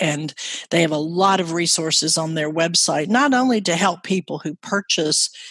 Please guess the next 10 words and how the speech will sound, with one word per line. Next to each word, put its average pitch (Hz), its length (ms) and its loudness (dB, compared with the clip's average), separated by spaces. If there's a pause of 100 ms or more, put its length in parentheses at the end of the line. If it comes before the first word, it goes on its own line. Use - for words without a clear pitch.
(140)
their 240 200 4
products, 151 720 0
which 170 220 -2
are 160 320 0 (220)
products 170 440 2
related 165 680 4
to - 200 0 (300)
businesses 151 720 2
who 156 140 -4
are 143 240 -4